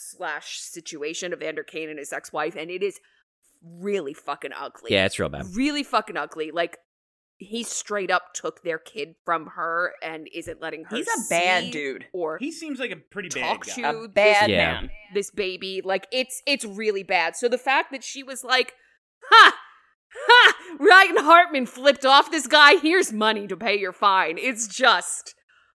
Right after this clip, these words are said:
Speaker 1: amazing. Like, that's the
Speaker 4: I
Speaker 1: level
Speaker 4: love
Speaker 1: of
Speaker 4: Ryan
Speaker 1: petty
Speaker 4: Hartman.
Speaker 1: I aspire to.
Speaker 4: I
Speaker 1: I love her. I'm obsessed with her.
Speaker 4: I want Ryan Hartman
Speaker 2: But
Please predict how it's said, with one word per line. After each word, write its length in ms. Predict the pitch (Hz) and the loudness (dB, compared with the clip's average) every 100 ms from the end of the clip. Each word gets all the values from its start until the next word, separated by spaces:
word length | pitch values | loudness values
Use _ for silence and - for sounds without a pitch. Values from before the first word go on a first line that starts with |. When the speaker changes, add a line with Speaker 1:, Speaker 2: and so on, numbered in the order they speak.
| _ _ _ _ _ _ _ _ _ | _ _ _ _ _ _ _ _ _
Speaker 1:
amazing. 580 | 254 226 208 151 - 151 | 6 6 4 -6 -10 -6
Like, 220 | 196 226 196 | -2 -2 -2
that's 360 | 202 254 330 - | 6 8 8 2
the 100 | 339 | -8
Speaker 4:
I 80 | 277 | 0
Speaker 1:
level 300 | 240 214 226 | 2 2 0
Speaker 4:
love 60 | |
Speaker 1:
of 40 | 190 | -4
Speaker 4:
Ryan 160 | 107 98 | -6 -6
Speaker 1:
petty 320 | 196 208 220 | -4 -4 -6
Speaker 4:
Hartman. 180 | - 175 | -4 -4
Speaker 1:
I 40 | |
aspire 680 | 151 - - - 165 151 131 - | -4 -6 -6 -4 -2 -2 -8 -14
to. 260 | 147 123 156 | -14 -14 -18
Speaker 4:
I 100 | 160 - | -16 -8
Speaker 1:
I 60 | 233 | -6
love 320 | 226 247 269 | 2 6 6
her. 220 | 294 269 | 6 6
I'm 120 | 226 202 | 6 0
obsessed 560 | - - 233 220 220 | -6 -6 0 0 0
with 140 | 226 233 | -10 -6
her. 360 | 208 196 190 - _ _ 151 | -2 -2 -2 -8 _ _ -14
Speaker 4:
I 40 | |
want 200 | 175 185 | -12 -8
Ryan 260 | 170 160 147 | -6 -6 -6
Hartman 360 | 147 131 120 | -10 -10 -4
Speaker 2:
But 120 | 113 | 6